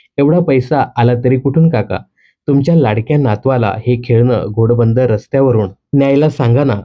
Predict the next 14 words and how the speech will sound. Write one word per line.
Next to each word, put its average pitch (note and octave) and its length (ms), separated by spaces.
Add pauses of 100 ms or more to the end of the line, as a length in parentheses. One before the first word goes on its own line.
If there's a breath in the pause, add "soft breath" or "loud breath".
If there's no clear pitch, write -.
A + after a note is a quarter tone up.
(120)
बाकी C3 480
लाल C3 220
दिव्याचा C3 400
ताफा A2+ 420
बरोबर A#2+ 420
न B2 180
घेता." A2+ 320 (560 soft breath)
अर्थात E3+ 360
या F3 120
प्रश्नांची C#3+ 580
उत्तरं C#3 360
मिळणार C3 400
नाहीत, G#2+ 240 (160)
पण C3 140